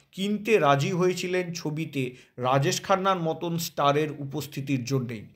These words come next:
ফিল্মে সোমনাথের চরিত্রটিতে অভিনয় করা ইফতিকারের কণ্ঠস্বর হিন্দি ছবির খ্যাতনামা কমেডিয়ান জনি লিভারকে দিয়ে ডাব করানো হয়েছিল।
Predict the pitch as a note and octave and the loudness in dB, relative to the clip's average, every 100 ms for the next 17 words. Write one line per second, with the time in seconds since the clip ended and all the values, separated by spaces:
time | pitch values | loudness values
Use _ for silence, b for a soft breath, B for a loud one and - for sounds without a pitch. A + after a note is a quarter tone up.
0 | B B - F3+ G3 G#3 A3 A3 - b | B B -6 0 2 2 0 -2 -8 b
1 | b - - E3+ G3 G#3 G#3+ A3 A#3 A3+ | b -6 0 2 2 4 2 2 -2 -2
2 | - E3+ G3 - G3 G3 E3+ F#3 - C#3+ | -2 -2 -4 -4 -6 -6 -4 -4 -2 -2
3 | D3 F3 F#3 F3 E3 C3 A2+ B B - | 0 2 2 2 2 2 0 B B -8
4 | F3 - - G#3+ G#3 G#3 G#3 G#3 G#3 D#3+ | -8 -8 -6 -4 4 4 6 2 0 -2
5 | D#3+ F#3+ F#3 - D#3+ D#3 - B B E3 | -2 -6 -2 2 2 2 -6 B B -2
6 | F3 G3 - G3 F#3+ E3+ - D3+ F#3 F#3 | 0 -2 -2 -2 -2 -6 -4 -2 -2 -2
7 | F3+ F3+ F3+ - D3 D#3+ D3+ D#3 D3+ C3+ | 0 0 0 -2 -2 0 0 2 2 0
8 | A#2+ C#3+ E3 F#3+ E3 C3 D3+ D#3+ E3 C#3+ | 2 2 2 -2 -2 2 2 2 -2 -4
9 | B2 A#2 - B B B2+ E3 C#3+ C#3 C3+ | -4 -6 -8 B B 2 2 2 0 0
10 | C3+ B2 C3+ B2 A#2+ G#2 | -2 -2 -2 -2 -6 -12